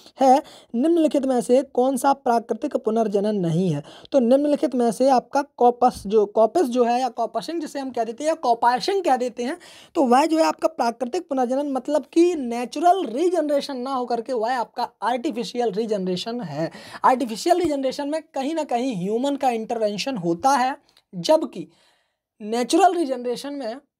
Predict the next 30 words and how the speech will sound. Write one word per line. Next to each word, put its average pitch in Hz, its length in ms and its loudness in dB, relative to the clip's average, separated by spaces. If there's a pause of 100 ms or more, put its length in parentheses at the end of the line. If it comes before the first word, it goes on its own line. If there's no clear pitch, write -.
(500)
ह्यूमन 277 340 0
का 262 320 0
इंटरवेंशन 226 640 -4
कहीं 208 260 -4
भी 240 120 -6
नहीं 190 280 -4
होता 185 220 -2
है। 185 60 2
और 202 160 0
जब 226 120 2
हम 262 100 -2
कॉपसिंग 226 560 0
करते 285 240 0
हैं, 339 160 -4 (380)
तो 330 160 4
वह 294 260 4
मनुष्य 269 420 -8
या 277 100 0
ह्यूमन 220 340 -6
के 240 140 -6
द्वारा 214 300 0
ही 214 240 -4
की 233 220 -6
जाती 214 640 -2 (180)
है, - 180 -18 (140)
ठीक 285 200 2
है। 311 80 4 (260)
अगला 262 280 6
क्वेश्चन 294 380 -6
देखिएगा 247 520 -2